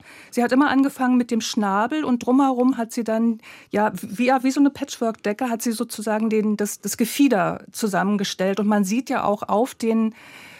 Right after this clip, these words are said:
Körpern der Vögel, man sieht dann Schrift, man sieht so alte Sütterlin-Schrift oder, oder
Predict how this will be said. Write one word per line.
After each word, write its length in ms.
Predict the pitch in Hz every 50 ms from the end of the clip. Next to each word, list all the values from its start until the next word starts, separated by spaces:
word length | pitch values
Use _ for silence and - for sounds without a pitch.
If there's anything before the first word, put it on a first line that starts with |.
| - - _ -
Körpern 500 | - - 190 196 220 220 - 262 247 247
der 140 | 233 226 226
Vögel, 400 | 226 - - 233 226 233 226 226
man 240 | 202 202 202 202 196
sieht 280 | 185 180 196 214 -
dann 140 | - 202 202
Schrift, 480 | - - - - 262 262 - - - -
man 160 | 214 202 196
sieht 160 | - 214 214
so 120 | - 220 -
alte 220 | - 185 - 208
Sütterlin-Schrift 1080 | 180 180 220 220 240 220 208 208 196 196 - - - - 190 190 - - - - - -
oder, 400 | - 180 180 180 175 175 - -
oder 340 | - - 87 85 85 87